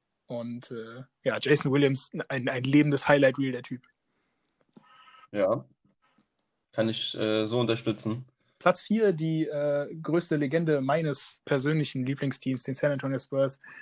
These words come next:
Speaker 1: äh, in letzter Zeit, in den letzten f-, acht Jahren, sagen wir mal, äh, Kawhi Leonard.
Speaker 2: Okay, ja, absolut nachvollziehbar.
Speaker 1: <laughs> Äh, meiner Meinung nach zwischenzeitlich der beste Spieler der Liga gewesen, meiner Meinung nach der beste Verteidiger der Liga jedes Jahr,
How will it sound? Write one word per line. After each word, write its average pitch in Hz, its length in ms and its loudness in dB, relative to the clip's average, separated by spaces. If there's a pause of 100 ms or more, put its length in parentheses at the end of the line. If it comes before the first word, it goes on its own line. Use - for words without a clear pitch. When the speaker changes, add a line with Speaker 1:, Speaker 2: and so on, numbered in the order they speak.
(280)
Speaker 1:
äh, 123 420 -4
in 147 160 0
letzter 139 340 2
Zeit, 175 320 4
in 143 100 -2
den 135 40 0
letzten 135 600 -2
f-, - 640 -12
acht - 240 -6
Jahren, 156 260 4
sagen 151 160 6
wir 147 60 -2
mal, 143 260 0 (640)
äh, 131 260 -4
Kawhi 143 240 6
Leonard. 196 300 6 (880)
Speaker 2:
Okay, 135 320 4
ja, 117 320 6
absolut 110 380 0
nachvollziehbar. 135 560 2
Speaker 1:
<laughs> - 60 -20
Äh, 127 500 -2
meiner 151 340 4
Meinung 143 160 2
nach - 40 -18
zwischenzeitlich 147 460 0
der 147 80 0
beste 151 200 0
Spieler 143 260 -2
der 143 80 -6
Liga 175 160 2
gewesen, 143 600 -2
meiner 147 200 4
Meinung 135 140 0
nach - 40 -6
der 135 80 0
beste 139 220 0
Verteidiger 151 380 4
der 143 100 4
Liga 143 160 2
jedes 139 300 -2
Jahr, 135 280 0